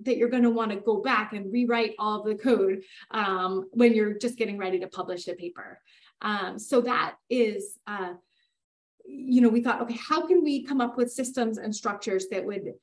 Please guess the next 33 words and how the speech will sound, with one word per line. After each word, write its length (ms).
encourage 920
real-time, 800
you 80
know, 140
adoption 480
of 140
these, 280
um, 320
improved 300
practices 720
and 120
encourage 420
people 260
much, 280
much 200
earlier 400
in 80
the 100
research 420
stage 580
to, 320
um, 720
to 540
both 240
to 100
adopt 400
improved 240
practices, 480
but 100
also 240
that 220
there's 260
some 280